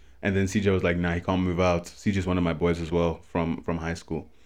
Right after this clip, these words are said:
And then Temba was like, "Shout out, let me come check it out." And, no, I kid you not, a day later he was here.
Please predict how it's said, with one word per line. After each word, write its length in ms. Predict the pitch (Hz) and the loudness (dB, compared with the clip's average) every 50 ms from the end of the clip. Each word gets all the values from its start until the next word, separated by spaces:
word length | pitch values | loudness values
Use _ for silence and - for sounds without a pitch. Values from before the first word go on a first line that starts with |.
| - - - - - - - | -20 -20 -20 -20 -20 -12 -6
And 160 | - 98 98 | -2 0 2
then 140 | 95 92 98 | 2 2 2
Temba 280 | 95 107 113 110 101 101 | 2 4 4 6 6 6
was 120 | 98 92 92 | 4 2 2
like, 200 | 90 87 87 - | 0 0 0 0
"Shout 220 | - 113 127 180 | 2 4 6 6
out, 100 | 202 113 98 | 6 6 4
let 80 | 110 | 4
me 80 | 120 127 | 4 4
come 140 | 123 127 127 | 4 2 2
check 100 | 135 131 | 2 4
it 80 | 131 | 4
out." 180 | 135 110 90 - - - | 6 4 4 2 -2 -4
And, 280 | - 92 95 95 - - - - | -2 0 0 0 0 -4 -6 -6
no, 180 | 90 90 90 | -4 -2 0
I 60 | 85 | 0
kid 220 | 85 - - 113 110 | 0 2 2 4 4
you 60 | 107 | 4
not, 120 | 110 101 85 | 2 2 2
a 40 | 80 | 0
day 200 | 78 - 104 107 | 4 6 6 6
later 260 | 101 101 98 - 87 | 6 6 4 2 0
he 140 | 85 92 85 | 0 0 2
was 140 | 85 82 76 | 0 2 2
here. 220 | 82 87 98 135 | 2 2 2 2